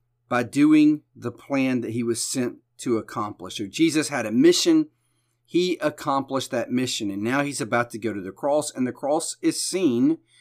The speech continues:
even though it's humiliating from a human perspective, it, it is viewed by Christ as a moment of glorification because he's taking God's plan to its fullest extent. He's gonna love us to the very end.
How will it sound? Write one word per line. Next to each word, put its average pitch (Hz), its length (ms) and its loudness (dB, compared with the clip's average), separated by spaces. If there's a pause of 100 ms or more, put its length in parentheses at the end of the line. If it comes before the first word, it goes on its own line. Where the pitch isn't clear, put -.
(120)
even 160 280 4
though 151 120 6
it's 147 160 0
humiliating 143 800 2
from - 180 -2
a 123 80 0
human 190 280 0
perspective, 110 680 -6 (400)
it, 127 200 -4
it 143 120 0
is 123 320 -2
viewed 143 400 -6
by 131 140 2
Christ 170 480 2
as 123 100 -6
a 139 60 0
moment 143 440 6
of 117 120 -6
glorification 123 840 -2 (480)
because 135 260 -2
he's 143 220 -6
taking 359 500 0
God's - 360 0
plan 104 580 -2 (400)
to - 120 0
its 127 160 0
fullest 135 340 0
extent. 131 440 0
He's 135 160 -2
gonna 131 200 2
love 131 320 2
us 117 200 0
to 123 80 -8
the 110 100 -6
very 127 360 2
end. 92 220 -6